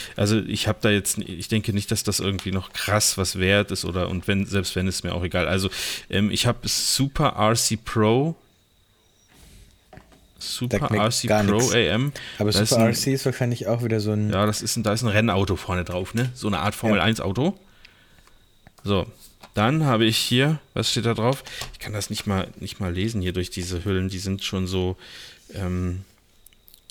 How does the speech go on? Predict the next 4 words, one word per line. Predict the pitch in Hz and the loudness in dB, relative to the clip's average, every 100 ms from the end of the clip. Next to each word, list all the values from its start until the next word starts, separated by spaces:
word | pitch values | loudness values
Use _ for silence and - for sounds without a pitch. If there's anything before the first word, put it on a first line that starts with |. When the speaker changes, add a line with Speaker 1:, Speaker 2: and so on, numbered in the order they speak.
| - _ _ _ - | -20 _ _ _ -2
Speaker 1:
Pinball, | - 139 139 101 104 143 185 - _ - - - | 2 4 6 6 8 6 2 -4 _ -20 -20 -6
aber | 98 95 | -2 0
welches? | 123 - 101 - - - - - - _ - - _ _ - _ - - - - - _ _ _ - - - - | -2 -2 -8 -8 -12 -20 -20 -20 -20 _ -20 -20 _ _ -20 _ -20 -20 -20 -20 -20 _ _ _ -20 -20 -20 0
Speaker 2:
Das | 117 107 - | 2 2 -2